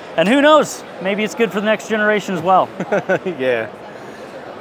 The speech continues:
Speaker 2: So you have the big size. Let's, let's go over some of these smaller ones.
Speaker 1: Sure, so, so let's talk about what started the company
Speaker 2: Okay.
Speaker 1: back in nineteen eighty-eight.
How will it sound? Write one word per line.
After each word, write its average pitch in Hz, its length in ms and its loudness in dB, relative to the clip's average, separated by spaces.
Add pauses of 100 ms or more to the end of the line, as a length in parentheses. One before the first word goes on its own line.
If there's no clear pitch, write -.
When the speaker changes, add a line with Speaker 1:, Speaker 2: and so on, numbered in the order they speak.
(680)
Speaker 2:
So 202 320 8
you 185 220 4
have 202 440 4
the 151 80 4
big 175 400 4
size. 123 840 2 (600)
Let's, 170 200 0
let's 190 160 0
go 208 140 2
over 190 160 0
some 180 180 -4
of 180 80 -2
these 160 160 -2
smaller 151 460 2
ones. 104 420 -8
Speaker 1:
Sure, 320 380 2
so, 185 420 4
so 214 140 -2
let's 233 260 2
talk 214 220 4
about 196 320 4
what 175 240 2
started 170 640 2
the 156 80 0
company 147 460 -2
Speaker 2:
Okay. 143 120 0
Speaker 1:
back 165 220 4
in 151 160 0
nineteen 180 500 0
eighty-eight. 139 640 2